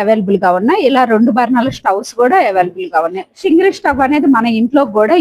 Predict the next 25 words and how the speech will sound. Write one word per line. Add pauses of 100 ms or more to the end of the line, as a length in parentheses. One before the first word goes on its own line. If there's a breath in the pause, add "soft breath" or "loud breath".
యూజ్
అవుతుంది,
ఏమైనా (100)
చేసుకోవాలి (120)
ఏదన్నా (100)
కానీ. (100)
ఇవైతే
మనకి (120)
హోటల్
కు
సంబంధించిన (100)
స్టవ్స్, (560)
మనకి
టూ (120)
బర్నర్స్
గానీ, (320)
రెండు (140)
పొయ్యిలతో (120)
గానీ, (140)
ఇలా (560)
రెండు
పొయ్యిలతో
గానీ, (100)
హోటల్
వాళ్ళకి,